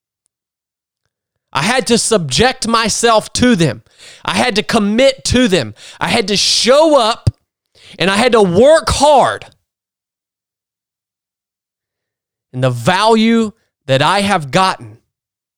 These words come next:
from those rites of passages,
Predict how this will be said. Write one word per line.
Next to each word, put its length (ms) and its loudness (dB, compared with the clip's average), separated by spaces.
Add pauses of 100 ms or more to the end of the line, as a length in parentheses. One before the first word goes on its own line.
(1400)
from 180 -2
those 300 0 (680)
rites 520 -2
of 160 -4
passages, 720 -6